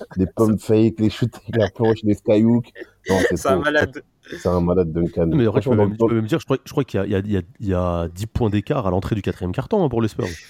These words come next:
Speaker 1: Euh, ouais,
Speaker 3: Ouais,
Speaker 1: ouais, ouais, ouais,
Speaker 3: ouais,
Speaker 1: ouais.
Speaker 3: c'est,
Speaker 1: Mais c'est,
Speaker 3: c'est
Speaker 1: pour moi, c'est plus, c'est plus choquant quand vingt-huit, attends, cinq points, vingt-huit secondes.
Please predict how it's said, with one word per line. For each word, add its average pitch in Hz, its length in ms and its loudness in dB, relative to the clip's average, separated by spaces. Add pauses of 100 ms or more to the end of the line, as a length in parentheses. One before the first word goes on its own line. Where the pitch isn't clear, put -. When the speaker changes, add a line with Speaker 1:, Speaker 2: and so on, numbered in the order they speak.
(880)
Speaker 1:
Euh, 104 260 6
ouais, 98 320 4
Speaker 3:
Ouais, 101 140 0
Speaker 1:
ouais, - 20 -
ouais, 92 240 2
ouais, 127 100 0
Speaker 3:
ouais, 147 80 -2
Speaker 1:
ouais. 92 180 -2
Speaker 3:
c'est, - 140 -8
Speaker 1:
Mais 101 220 4
c'est, 98 240 0
Speaker 3:
c'est - 20 0
Speaker 1:
pour 80 140 -2
moi, 123 160 4
c'est 107 80 -6
plus, 101 200 -6 (240)
c'est - 140 -2
plus 131 120 2
choquant 156 280 2
quand 113 240 2 (400)
vingt-huit, 135 420 0
attends, 101 240 0
cinq 123 240 0
points, 165 300 2
vingt-huit 120 380 -2
secondes. 107 300 -2